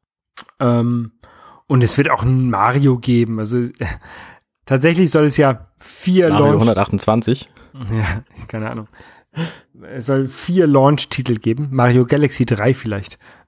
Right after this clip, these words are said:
Speaker 1: Ähm, Mario Galaxy war sehr cool. Äh, äh, vier Launch-Titel geben, was relativ wenig ist, vier, vier Launch-Titel. Also wenn man sich mal anguckt bei der PlayStation,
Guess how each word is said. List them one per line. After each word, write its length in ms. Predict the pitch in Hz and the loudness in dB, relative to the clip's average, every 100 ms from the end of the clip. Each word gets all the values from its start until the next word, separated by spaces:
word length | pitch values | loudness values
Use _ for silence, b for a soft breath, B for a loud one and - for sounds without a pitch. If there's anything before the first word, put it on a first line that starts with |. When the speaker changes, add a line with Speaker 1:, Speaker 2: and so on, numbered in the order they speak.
| - | -6
Speaker 1:
Ähm, 320 | 113 113 120 - - _ - | -4 -4 -8 -14 -18 _ -14
Mario 300 | 135 147 175 | -2 0 2
Galaxy 340 | 185 226 - | 2 0 0
war 140 | 117 104 | -2 -2
sehr 140 | 113 - | -6 -12
cool. 140 | 135 131 B B B - | -14 -14 B B B -2
Äh, 480 | 123 143 147 147 - | -2 0 -2 -2 -4
äh, 40 | |
vier 240 | - 202 | -2 2
Launch-Titel 460 | 180 151 165 143 123 | 4 4 2 0 0
geben, 160 | 120 127 | 0 0
was 160 | 135 | 0
relativ 380 | 190 226 190 143 | 2 2 2 2
wenig 260 | 170 233 - | 2 2 0
ist, 200 | 107 - | -2 -2
vier, 340 | 131 120 117 | 0 0 -2
vier 160 | - 120 | -2 0
Launch-Titel. 400 | 117 113 123 120 | 0 0 -2 0
Also 160 | 117 | 2
wenn 80 | 139 | 2
man 100 | 139 | 2
sich 140 | 139 | 0
mal 200 | 139 135 - | 0 0 -2
anguckt 340 | 143 135 139 | -4 -2 -2
bei 80 | - | 0
der 220 | 123 120 | 2 2
PlayStation, 880 | 117 - 143 143 - 143 139 - 170 | 0 0 2 0 0 0 0 -2 -6